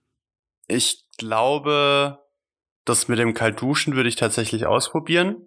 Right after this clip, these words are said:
Und generell, ich könnte mir vorstellen, es als Methode zu benutzen, um mir neue Sachen anzueignen. Aber nur um jetzt jeden Tag eine Challenge zu haben, würde ich's, glaub ich, nicht machen.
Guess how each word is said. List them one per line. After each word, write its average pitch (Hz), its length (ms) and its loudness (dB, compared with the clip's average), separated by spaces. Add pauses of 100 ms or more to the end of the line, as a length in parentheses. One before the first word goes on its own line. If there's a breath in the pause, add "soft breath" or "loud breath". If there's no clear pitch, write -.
(440)
Und 117 440 -2
generell, 120 920 2 (220)
ich - 140 -8
könnte 160 300 0
mir 147 160 0
vorstellen, 117 640 0
es 104 180 -2
als 107 200 -2
Methode 110 400 0
zu 107 140 -4
benutzen, 135 680 -2 (440 loud breath)
um 113 440 0
mir 104 400 0
neue 104 180 0
Sachen 117 300 0
anzueignen. 160 840 -2 (360 loud breath)
Aber 113 220 0
nur 127 500 0
um 113 580 0
jetzt - 500 0
jeden 113 300 0
Tag 110 200 -2
eine 107 140 -2
Challenge 117 340 0
zu 104 280 -2
haben, 104 400 0
würde 101 180 0
ich's, - 160 -4
glaub 98 180 -4
ich, 98 140 -8
nicht 107 220 -6
machen. 104 420 -6